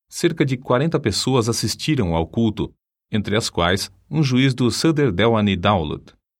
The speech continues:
Depois do culto, o juiz contribuiu com quinhentas rúpias para a construção de um novo templo. Todos os que assistiram ao culto tinham saído às vinte e uma horas.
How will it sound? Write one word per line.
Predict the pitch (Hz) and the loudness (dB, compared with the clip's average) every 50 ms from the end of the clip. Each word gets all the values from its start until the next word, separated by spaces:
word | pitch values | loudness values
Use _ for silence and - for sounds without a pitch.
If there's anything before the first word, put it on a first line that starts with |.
| _ _ _ _ _ _ - | _ _ _ _ _ _ -2
Depois | 143 123 - 110 104 95 | -2 -2 0 2 0 2
do | 113 123 | 0 -2
culto, | 123 - 92 98 110 110 135 143 - - _ _ - | -2 -2 -2 -2 -2 -2 -4 -8 -8 -14 _ _ -6
o | - 131 | -2 -2
juiz | 120 110 120 131 139 135 - | 0 2 2 2 2 0 -2
contribuiu | - 147 143 139 127 110 113 113 120 127 123 | -4 -2 -2 -2 0 0 2 2 2 2 0
com | - 135 123 | 0 -2 -2
quinhentas | 123 - 127 123 107 110 127 160 165 165 131 90 | -2 -2 -2 0 2 2 2 0 0 -2 -2 -2
rúpias | 71 76 113 156 165 143 85 73 73 - - - _ _ _ - | -2 -2 0 0 0 0 -2 -4 -4 -6 -10 -12 _ _ _ -2
para | 143 143 139 | -2 0 0
a | 127 | 0
construção | - 156 151 147 - 120 107 - - - 151 160 156 135 | 0 -2 -4 -2 -2 -2 -2 -2 -2 -2 -2 0 0 0
de | 113 113 | 0 0
um | 107 101 | 2 2
novo | 123 147 135 95 85 | 2 2 0 0 -2
templo. | - 90 82 - 73 65 - - _ _ _ _ _ _ _ _ _ _ _ | -2 -2 -2 -4 -6 -10 -10 -12 _ _ _ _ _ _ _ _ _ _ _
Todos | - 165 175 151 143 120 123 | 0 2 2 2 2 0 -2
os | 120 110 - | -2 -2 -2
que | - 131 | -2 -2
assistiram | 123 - - 107 - - - 127 120 120 113 107 | -2 -2 -4 -8 -6 -2 -2 0 0 0 0 0
ao | 101 92 82 | 0 0 -2
culto | - - 117 120 117 101 - 92 87 | -2 -2 -2 -2 -2 -2 -4 -6 -6
tinham | - - 123 120 120 113 | -4 -2 0 0 0 0
saído | - - 101 95 110 107 107 | 0 0 0 0 2 2 2
às | 101 95 82 | 0 0 0
vinte | 90 139 170 170 | 0 -2 -2 -2
e | - | 0
uma | 147 127 101 | 0 0 2
horas. | 85 78 78 73 73 73 - - | 2 2 0 -2 -2 -4 -6 -8